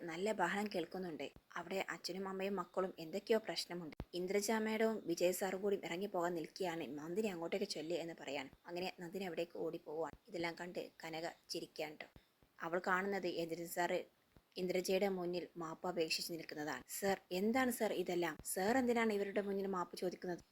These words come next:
എല്ലാത്തിനും കാരണക്കാരി ഞാനല്ലേ, ഞാനല്ലേ സർ ചോദിക്കേണ്ടത്? ഞാൻ ഇവിടെ നിന്ന് പൊക്കോളാം, ഞാനാണ് ഈ വീട്ടിലെ പ്രശ്നമെങ്കിൽ" എന്നൊക്കെ പറയുന്നുണ്ട്. എന്നിട്ട് പത്മയുടെ മുന്നിൽ ചെന്ന് പറയുന്നുണ്ട്, "മാഡം, ഞാൻ കാരണം ഈ കുടുംബം ഒരിക്കലും ഛിന്നഭിന്നമാകാൻ പാടില്ല. ഞാൻ ഏത് നിമിഷം ഈ വീട്ടിൽ നിന്ന് ഇറങ്ങിപ്പോകാൻ തയ്യാറാണ്.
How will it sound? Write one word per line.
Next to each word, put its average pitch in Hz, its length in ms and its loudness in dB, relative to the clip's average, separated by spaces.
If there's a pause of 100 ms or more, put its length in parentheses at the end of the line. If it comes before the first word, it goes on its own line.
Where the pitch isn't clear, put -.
(160)
എല്ലാത്തിനും 196 380 4
കാരണക്കാരി 214 520 4
ഞാനല്ലേ, 202 480 0
ഞാനല്ലേ 202 400 0
സർ 185 200 0
ചോദിക്കേണ്ടത്? 165 600 -2 (320)
ഞാൻ 220 160 6 (100)
ഇവിടെ 214 220 8
നിന്ന് 208 140 4
പൊക്കോളാം, 175 500 0 (260)
ഞാനാണ് 208 380 2
ഈ 208 140 2
വീട്ടിലെ 196 260 4
പ്രശ്നമെങ്കിൽ" 180 640 2
എന്നൊക്കെ 175 260 -2
പറയുന്നുണ്ട്. 156 460 -6 (140)
എന്നിട്ട് 170 220 -2
പത്മയുടെ 180 380 0
മുന്നിൽ 180 240 -2
ചെന്ന് 180 200 -2
പറയുന്നുണ്ട്, 165 440 0 (100)
"മാഡം, 165 320 -2 (340)
ഞാൻ 202 220 4
കാരണം 202 420 4 (180)
ഈ 208 120 2
കുടുംബം 190 380 6
ഒരിക്കലും 175 360 0
ഛിന്നഭിന്നമാകാൻ 170 720 -2
പാടില്ല. 151 380 -2 (180)
ഞാൻ 196 260 0
ഏത് 202 240 4
നിമിഷം 185 380 -2
ഈ 190 120 -2
വീട്ടിൽ 180 240 -2
നിന്ന് 175 120 0
ഇറങ്ങിപ്പോകാൻ 165 500 -4
തയ്യാറാണ്. 139 500 -2